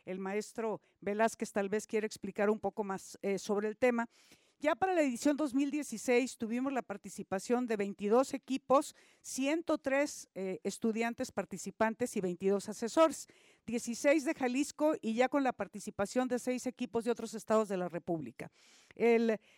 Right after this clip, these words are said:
el lanzamiento en esa ocasión se llevó a cabo en las instalaciones de Cutonalá porque los espacios eran suficientemente amplios como para llevar adelante el proceso y este año dos mil diecisiete nosotros esperamos que pueda ser,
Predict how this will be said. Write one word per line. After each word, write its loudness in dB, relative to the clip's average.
el -4
lanzamiento 4
en -4
esa -6
ocasión 0
se -4
llevó 2
a 2
cabo 2
en -2
las -6
instalaciones -2
de -6
Cutonalá 2
porque 2
los 0
espacios 0
eran 2
suficientemente -4
amplios -2
como -6
para -4
llevar 0
adelante -2
el -8
proceso 0
y 6
este 2
año 6
dos 2
mil -4
diecisiete 0
nosotros -4
esperamos -2
que -6
pueda 0
ser, 0